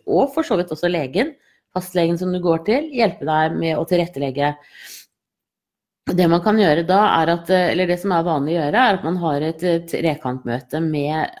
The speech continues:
din arbeidsgiver, din sjef, og så ser man på hva er mulig å tilrettelegge. Kan du gå mer dagvakter i stedet, eller seinvakter, eh, for å ta igjen de nattevaktene? Altså kan man flytte deg. Eller kan du jobbe andre steder i kommunen, eller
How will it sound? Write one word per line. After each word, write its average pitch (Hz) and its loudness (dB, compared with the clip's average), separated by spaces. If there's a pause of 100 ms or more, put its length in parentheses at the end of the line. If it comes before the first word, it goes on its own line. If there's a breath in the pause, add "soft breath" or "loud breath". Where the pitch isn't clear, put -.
(100)
din 147 -2
arbeidsgiver, 135 -4
din 170 -4
sjef, 208 0 (640 soft breath)
og 175 -2
så 202 -6
ser 147 0
man 139 0
på 160 0
hva 165 4
er 185 2
mulig 131 2
å 139 -4
tilrettelegge. 135 -4
Kan 170 -4
du 165 0
gå 156 0
mer 147 0
dagvakter 139 -2
i 151 -8
stedet, 131 -2
eller 147 0
seinvakter, 143 -2 (640 loud breath)
eh, 170 2
for 175 2
å 175 4
ta 170 2
igjen 139 0
de 143 -2
nattevaktene? 139 -4 (240)
Altså 175 -2
kan 143 -4
man 143 -2
flytte 170 -4
deg. 131 2 (460 loud breath)
Eller 202 2
kan 220 2
du 220 4
jobbe 185 4
andre 151 2
steder 147 0
i 139 -2
kommunen, 143 0
eller 135 0